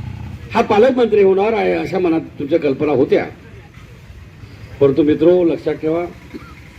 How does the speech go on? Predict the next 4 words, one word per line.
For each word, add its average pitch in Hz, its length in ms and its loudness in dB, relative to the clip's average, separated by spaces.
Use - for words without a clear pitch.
यापेक्षाही 214 640 4
काही 247 260 2
मिळवायचं 202 520 2
असेल, 120 440 -2